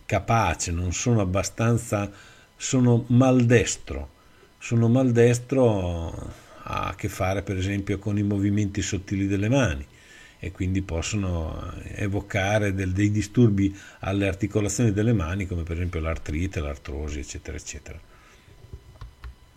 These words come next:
Invece i conflitti di impedimento sono quelli dove la persona non può fare una cosa, "non posso scappare,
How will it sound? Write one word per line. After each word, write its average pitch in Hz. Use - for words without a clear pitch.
Invece 123
i 90
conflitti 107
di 98
impedimento 147
sono 131
quelli 123
dove 113
la 104
persona 120
non 131
può 123
fare 80
una 80
cosa, 76
"non 78
posso 80
scappare, 92